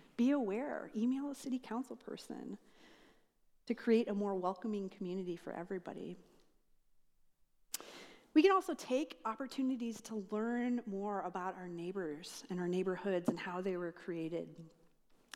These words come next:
One of the things I'd love to invite you to do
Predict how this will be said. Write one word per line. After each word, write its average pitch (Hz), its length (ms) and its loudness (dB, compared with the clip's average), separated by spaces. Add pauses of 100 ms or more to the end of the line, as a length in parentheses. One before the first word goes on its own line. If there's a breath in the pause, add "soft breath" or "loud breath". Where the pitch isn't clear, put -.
One 233 160 8
of 254 80 8
the 254 80 0
things 247 320 2
I'd 185 120 -4
love 226 440 2
to 240 80 -4
invite 196 260 -4
you 208 80 -8
to 196 120 -8
do 185 320 0